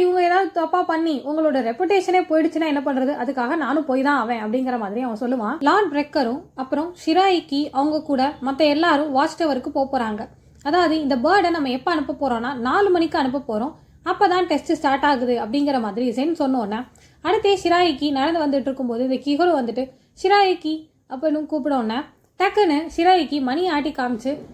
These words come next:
"இங்க பாரு, போ, போ, இதுதான் அந்த சவுண்டு, ஞாபகம் வச்சுக்கோ, நான் உங்களுக்காக வெயிட் பண்ணிட்டு இருப்பேன்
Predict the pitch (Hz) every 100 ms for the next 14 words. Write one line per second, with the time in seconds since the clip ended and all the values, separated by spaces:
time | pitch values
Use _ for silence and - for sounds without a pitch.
0 | - 320 359 381 359 302 269 320 330 339
1 | 269 254 - - 285 294 330 370 320 302
2 | 285 302 285 247 285 339 320 294 - -
3 | 330 440 - _ - 330 302 294 302 339
4 | 339 294 330 339 302 269 240 262